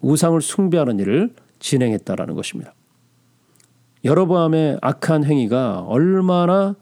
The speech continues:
지속적이었는지 우리는 발견하게 되는 것이죠. 여로보암은 결국 어떻게 됩니까? 삼십사 절에서 그 결말을 보게 되는데요. 읽어드립니다.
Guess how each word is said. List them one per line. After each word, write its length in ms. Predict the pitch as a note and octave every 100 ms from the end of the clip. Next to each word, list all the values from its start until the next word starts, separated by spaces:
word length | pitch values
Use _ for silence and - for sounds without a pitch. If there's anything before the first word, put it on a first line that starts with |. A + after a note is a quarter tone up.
| _ _ _ -
지속적이었는지 1200 | - D#3 C#3 - C3 A#2 G2 E2+ E2 G2+ D#3+ G#3
우리는 260 | A2 G#2 G#2
발견하게 460 | G#2 G2+ G#2+ G#2+ A2+
되는 180 | G#2+
것이죠. 300 | - - - - _ _ _ - - - - _ _ -
여로보암은 480 | B2+ D3 C#3+ D3 E3+
결국 260 | D3 D#3
어떻게 240 | E3 D#3+ D3
됩니까? 440 | B2+ A2+ - F#3+ - _
삼십사 540 | - F3 E3 D#3 D#3+ C#3+
절에서 480 | C#3+ - - G2 -
그 240 | C#3+ C#3
결말을 460 | - C3 D#3 E3 E3+
보게 220 | C3+ A#2+
되는데요. 480 | B2+ G#2+ - - F#2
읽어드립니다. 640 | C#3+ C#3+ B2+ F2+ E2+ E2+